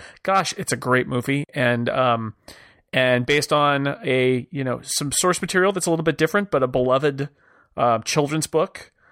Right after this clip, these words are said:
uh, called The Iron Man. And, uh, so, so Iron Giant, I think, is a great example of, uh, again, you've got a, you've got a book with illustrations and a story, but it's not a particular, you know, it's not a children's novel. Um,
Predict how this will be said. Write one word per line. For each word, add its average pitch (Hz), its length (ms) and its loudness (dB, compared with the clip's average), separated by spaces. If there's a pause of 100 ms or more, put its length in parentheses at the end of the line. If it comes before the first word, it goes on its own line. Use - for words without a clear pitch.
(240)
uh, 120 220 0
called 143 220 -2
The 147 120 0
Iron 135 200 0
Man. 123 380 -4 (140)
And, 127 340 0
uh, 120 380 2 (160)
so, 123 320 2
so 123 420 0 (200)
Iron 147 200 2
Giant, 135 400 0
I 127 80 -4
think, 120 300 -4
is 120 120 -10
a 123 40 -10
great 127 240 2
example 123 500 2
of, 120 140 0 (340)
uh, 127 240 2
again, 147 400 0
you've 131 140 0
got 131 200 2
a, 120 240 0 (100)
you've 135 160 -8
got 135 280 -2
a 147 60 -6
book 143 240 0
with 135 80 -2
illustrations 156 640 0
and 117 80 -4
a 110 40 -6
story, 151 380 2
but 135 160 2
it's 117 160 -4
not 165 140 2
a 165 40 2
particular, 135 480 -4 (100)
you 120 100 -4
know, 117 120 -2
it's 113 140 -4
not 147 140 4
a 117 140 2
children's 123 540 -4
novel. 120 600 0 (480)
Um, 127 460 0